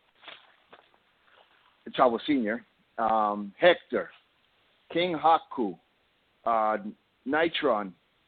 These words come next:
uh, who the hell else was there? Love Machine, Jericho, Smiley, and me. That was who was on that hotel floor for one year. What do you think happened? <laughs>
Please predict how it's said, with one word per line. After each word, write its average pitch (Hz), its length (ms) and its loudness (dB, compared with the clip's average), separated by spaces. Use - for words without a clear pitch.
uh, 113 260 -2
who 160 140 -4
the 160 100 -6
hell 131 220 -2
else 127 200 -4
was 107 140 -10
there? 101 160 -6
Love 156 280 6
Machine, 113 520 -4
Jericho, 147 680 4
Smiley, 143 600 0
and 127 180 0
me. 120 240 0
That 135 240 4
was 147 200 4
who 151 220 2
was 135 180 4
on 131 220 4
that 120 200 2
hotel 120 520 0
floor 98 260 -6
for 95 60 -12
one 104 260 -6
year. 98 280 -8
What 139 160 6
do 196 60 4
you 214 180 0
think 165 220 -2
happened? 120 440 -2
<laughs> 147 200 -12